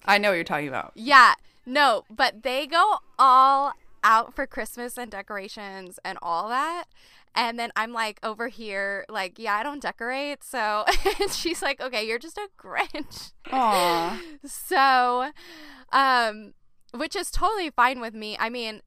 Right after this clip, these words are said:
Speaker 2: holidays just stress me out. Um, I remember growing up, we did Santa, we did everything. My mom was super obsessed with holidays, and she would decorate for every holiday, and especially for Christmas, we got so many presents.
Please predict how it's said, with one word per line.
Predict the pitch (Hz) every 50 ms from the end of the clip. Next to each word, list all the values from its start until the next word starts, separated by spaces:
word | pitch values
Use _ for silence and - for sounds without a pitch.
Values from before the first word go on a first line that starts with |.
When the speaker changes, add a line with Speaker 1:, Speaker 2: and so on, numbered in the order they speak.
| -
Speaker 2:
holidays | - - 226 226 226 247 311 392 427 453 440 453 440 - -
just | - 220 220 220 233 - - - - -
stress | - - - 214 190 190 214 226 - - - - - _ _
me | 202 196 196 190 185 180 - _
out. | - 160 156 135 - - _ _ _ _ - _ - _ _
Um, | - 208 214 208 202 -
I | 226
remember | 233 277 330 403 403 370 359
growing | 220 - 226 226 233 240 233 220
up, | 208 208 214 - _ _ - -
we | 196 180 208 240 311
did | 285 214 - 208 208 240 240 -
Santa, | - - 247 247 247 247 - 262 247 240 226
we | 196 185 202 233 285
did | 254 196 - 196 190 202 226 -
everything. | - 240 240 247 254 233 262 254 247 247 233
My | 208 196 196 208 220
mom | 233 226 226 240 233
was | 226 208 196 196
super | - - - - 190 190 - 220 220
obsessed | 214 190 - - - 185 180 190 - -
with | 202 185
holidays, | 190 185 175 180 190 202 220 226 233 247 254 254 - - - - - _ _ _ - - _ _ -
and | - 214 214 208 202 208
she | - - 226
would | 208 185
decorate | 196 180 - 208 196 170 -
for | - 190
every | 180 180 175
holiday, | 190 202 214 214 214 214 214 208 202 202 208 - -
and | - 175 170 165 170 - - -
especially | 185 - - 202 196 190 - 208 180
for | - -
Christmas, | 160 - - 262 254 254 - 247 240 233 233 - -
we | 202 202 190
got | 175 160 - -
so | - - 226 208
many | 208 196 185 175
presents. | - - - 285 294 277 285 269 269 262 -